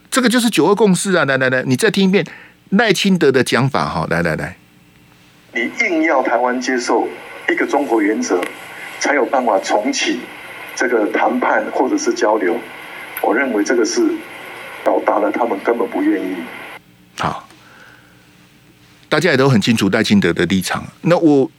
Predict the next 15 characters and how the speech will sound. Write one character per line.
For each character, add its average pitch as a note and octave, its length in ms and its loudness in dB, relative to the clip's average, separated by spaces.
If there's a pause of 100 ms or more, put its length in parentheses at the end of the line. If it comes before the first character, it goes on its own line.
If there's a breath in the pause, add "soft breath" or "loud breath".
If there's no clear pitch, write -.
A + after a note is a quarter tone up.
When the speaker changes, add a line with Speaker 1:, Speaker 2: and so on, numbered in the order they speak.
Speaker 1:
我 C3+ 180 6
如 D#3 100 6
果 F3 120 6
有 B2 80 6
机 D3+ 160 2
会， D#3 80 6
我 B2 220 4
很 B2 200 2
想 C#3 160 2
请 G#2+ 180 2
问 B2 140 4
赖 B2+ 100 4
清 A#2 200 2
德， F#2 160 2
那 D#3+ 200 2